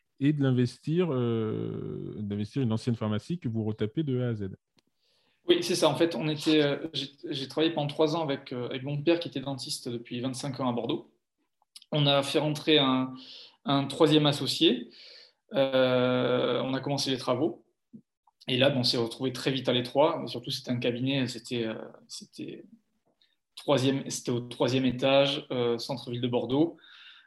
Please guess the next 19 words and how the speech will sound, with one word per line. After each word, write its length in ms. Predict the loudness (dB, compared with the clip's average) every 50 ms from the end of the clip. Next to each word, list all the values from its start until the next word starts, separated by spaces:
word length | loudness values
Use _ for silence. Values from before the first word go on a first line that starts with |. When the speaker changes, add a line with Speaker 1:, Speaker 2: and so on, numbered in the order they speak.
| _ -8 -4
Speaker 2:
Euh, 280 | 0 2 4 4 4 4 4
pas 120 | 2 2
possibilité 500 | 2 2 -2 -4 -4 -6 -4 -2 -2 -2
d'ouvrir 240 | 0 0 0 0 0
les 40 | -2
fenêtres 300 | -2 -4 -4 -4 -2 -2
sur 120 | -2 -2
l'extérieur. 880 | -2 -4 -4 -4 -4 -2 0 2 4 4 6 6 6 4 2 -2 -12 -14 _ -6
Euh, 640 | -2 0 0 0 0 0 -2 -2 -4 -4 -6 -6 -6
mon 180 | -4 -4 -2 2
cabinet 380 | 4 4 4 4 2 0 0
faisait 500 | -2 -4 -6 -6 -4 -2 -2 -4 -4 -6 -10
deux 220 | -6 0 2 2 4
mètres 300 | 4 0 -2 -2 -6 -4
de 80 | 0
large 440 | 2 2 2 2 2 -2 -6 -8 -10 -10
avec 340 | -8 -6 -6 -6 -6 -8 -8
les 80 | -6 -4
meubles 340 | -4 -4 -4 -4 -6 -8